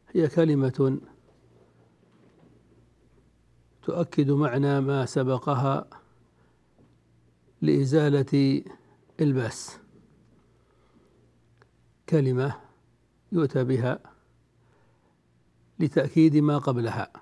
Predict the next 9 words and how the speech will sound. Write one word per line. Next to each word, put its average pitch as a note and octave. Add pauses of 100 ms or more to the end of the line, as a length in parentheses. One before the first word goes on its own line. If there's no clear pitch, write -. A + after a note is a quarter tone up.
(1500)
لإزالة C#3+
الباس. B2+ (2250)
ومعنى F#3+
التوكيد D3 (1400)
يتكرر F3
كثيرًا C#3+ (1600)
في C3 (1200)
كتب C#3
العلم B2+